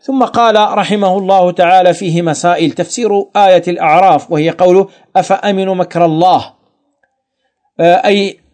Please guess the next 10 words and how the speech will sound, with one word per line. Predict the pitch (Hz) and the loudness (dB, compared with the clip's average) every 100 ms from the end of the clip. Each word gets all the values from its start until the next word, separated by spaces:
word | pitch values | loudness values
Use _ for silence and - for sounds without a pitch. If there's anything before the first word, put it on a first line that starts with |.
| 202 | -6
أن | 185 | -2
المعنى | 180 180 196 165 175 | 0 0 0 0 0
أن | 175 190 170 | 0 0 0
الله | 165 170 190 160 175 180 - _ - | 2 2 2 2 2 2 0 _ 0
تعالى | 175 160 190 175 165 165 | 2 4 4 4 2 0
ذكره، | 170 165 196 175 _ | -2 -2 -2 -4 _
أن | 127 185 180 170 | -2 2 2 2
الله | 175 170 180 | 0 2 2
تعالى | 165 175 160 180 165 151 | 0 0 2 2 2 0
ذكره | 170 233 220 220 | 0 2 0 0